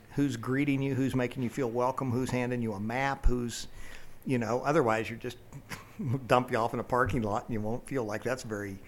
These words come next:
fun or exciting. Um, I, there's a, um, they're talking about the things like I did in my talk at, at your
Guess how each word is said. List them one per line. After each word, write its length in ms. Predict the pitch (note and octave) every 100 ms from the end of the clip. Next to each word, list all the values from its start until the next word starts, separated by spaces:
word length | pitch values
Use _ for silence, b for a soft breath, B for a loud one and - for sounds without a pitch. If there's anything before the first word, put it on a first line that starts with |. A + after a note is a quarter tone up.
| B B
fun 220 | D#3+ D3+
or 80 | A#2+
exciting. 580 | A2+ - D3 D#3 A#2+ A2+ -
Um, 420 | - A#2+ A2+ G#2+ B2+
I, 140 | C#3 B2 C3+
there's 240 | C3+ C3 A#2
a, 380 | A#2+ A2 A2 G#2+
um, 280 | G2+ G#2 G2+ - - - - - - - - B2
they're 160 | A#2
talking 280 | A2+ A2+ A#2+
about 160 | A2+ A2
the 60 | -
things 280 | B2 A2
like 160 | A2 A2
I 40 |
did 160 | A2 A2+
in 40 |
my 140 | G#2+ G#2
talk 340 | A2+ A#2 A2+
at, 140 | A2 -
at 240 | G#2+ -
your 80 | -